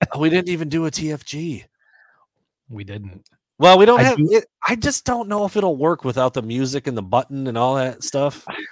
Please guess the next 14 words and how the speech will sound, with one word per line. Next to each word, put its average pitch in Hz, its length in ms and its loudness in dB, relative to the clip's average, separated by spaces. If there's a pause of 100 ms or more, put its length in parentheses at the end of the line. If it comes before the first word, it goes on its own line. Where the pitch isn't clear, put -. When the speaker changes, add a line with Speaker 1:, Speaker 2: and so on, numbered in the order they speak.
(160)
Speaker 1:
I 120 120 -2
mean, 143 380 4
I, 135 320 0
but 185 200 8
l-, 185 200 6
listen, 180 540 6
you 143 100 4
know 190 100 10
what 151 220 6
didn't 165 240 4
happen 151 560 2 (180)
this 156 200 0
entire 143 360 2
episode? 156 580 2